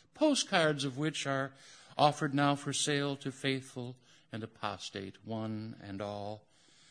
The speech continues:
I paid the toll and lit a candle there and sent a card that read, "Wish you were here."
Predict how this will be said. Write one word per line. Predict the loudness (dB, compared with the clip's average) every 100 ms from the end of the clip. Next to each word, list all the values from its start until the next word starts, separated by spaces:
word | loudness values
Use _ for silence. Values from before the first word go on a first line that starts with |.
| -20 -20 -12 -4
I | 0
paid | 6 6
the | 6
toll | 0 6 8 8 6
and | 4 4
lit | 4
a | 0
candle | -2 0 0 0 0
there | 0 2 2
and | 2 0
sent | 0 -2
a | -4
card | -4 -2 -2 -2
that | -6 -6
read, | -6 -6 -8 _ _ _ _ -6
"Wish | -6 -6
you | -6
were | -8
here." | -10 -12 -12